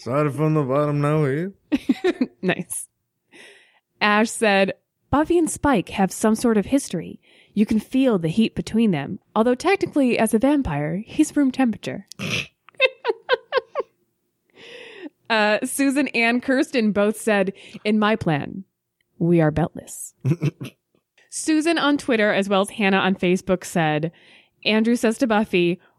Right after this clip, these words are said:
Speaker 2: "Where the hell have you been? This funnel cake is kicking my ass." Which brings up so many questions about cooking
Speaker 1: Mm.
Speaker 2: funnel cakes at home.
Speaker 1: Yeah.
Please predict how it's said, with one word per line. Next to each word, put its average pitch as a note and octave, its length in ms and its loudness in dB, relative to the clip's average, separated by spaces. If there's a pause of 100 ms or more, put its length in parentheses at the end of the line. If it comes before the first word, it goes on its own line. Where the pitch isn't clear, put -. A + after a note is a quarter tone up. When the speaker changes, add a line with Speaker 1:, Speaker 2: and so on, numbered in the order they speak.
Speaker 2:
"Where D4 180 2
the G4+ 100 2
hell F4+ 200 2
have D4+ 100 2
you D4 180 2
been? B3+ 320 2 (280)
This D#4 240 -2
funnel E4+ 320 0
cake D4+ 260 0
is C4 120 0
kicking G4 380 0
my D#4 140 2
ass." A#3+ 580 0 (1040)
Which B3 200 -2
brings C4+ 260 0
up - 120 -4
so - 200 -2
many G#3+ 200 0
questions G3 320 0
about F#3+ 140 0
cooking F#3+ 260 0
Speaker 1:
Mm. - 100 -4
Speaker 2:
funnel F3 260 2
cakes F3+ 300 -2
at E3 60 0
home. D#3+ 340 -8 (260)
Speaker 1:
Yeah. A#2 220 -4